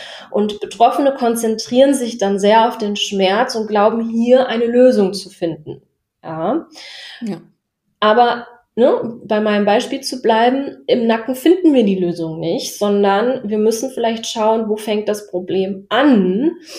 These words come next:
Speaker 1: Und der, der Physio sagt, „Okay, das, ne, die Wirbelsäule, die,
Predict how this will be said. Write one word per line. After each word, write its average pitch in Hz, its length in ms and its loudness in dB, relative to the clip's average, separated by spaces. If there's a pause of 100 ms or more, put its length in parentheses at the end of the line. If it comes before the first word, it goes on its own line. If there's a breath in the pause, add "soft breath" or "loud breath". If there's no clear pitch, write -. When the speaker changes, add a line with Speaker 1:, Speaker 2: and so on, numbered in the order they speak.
(280 loud breath)
Speaker 1:
Und 226 340 4 (220)
der, 214 160 -4 (160)
der 208 120 0
Physio 214 480 0
sagt, 185 440 0
„Okay, - 400 -10 (280)
das, - 280 -10
ne, 202 260 -2 (440)
die 185 120 -4
Wirbelsäule, 190 640 2
die, - 100 -12